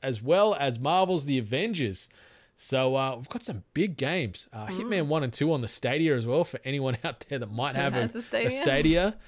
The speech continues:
Speaker 1: But, uh, some, some big boy games coming out this week, coupled with The Boys Season two. What a week to be a geek.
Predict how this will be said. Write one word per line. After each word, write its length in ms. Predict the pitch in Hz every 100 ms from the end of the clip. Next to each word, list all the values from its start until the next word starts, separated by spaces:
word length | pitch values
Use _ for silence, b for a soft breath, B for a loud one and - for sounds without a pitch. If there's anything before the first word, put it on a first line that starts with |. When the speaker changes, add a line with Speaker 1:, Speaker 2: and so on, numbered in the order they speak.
| B B B B B _ -
Speaker 1:
But, 240 | 147 151
uh, 400 | 151 156 156 156
some, 420 | 160 - 185 170
some 360 | 131 147 127 107
big 220 | - 247 -
boy 220 | 196 160
games 320 | 127 175 240
coming 240 | - 151 123
out 140 | 113
this 200 | 117 107
week, 300 | 113 139 - -
coupled 340 | 185 - 139
with 140 | 139
The 60 | -
Boys 300 | 110 143 156
Season 320 | - 131 117
two. 360 | 101 143 139 113 b b _ -
What 360 | 117 165 175 - -
a 80 |
week 480 | 139 139 160 - - _ _ _ _ -
to 100 | -
be 180 | 135 135
a 40 |
geek. 440 | 120 131 117 -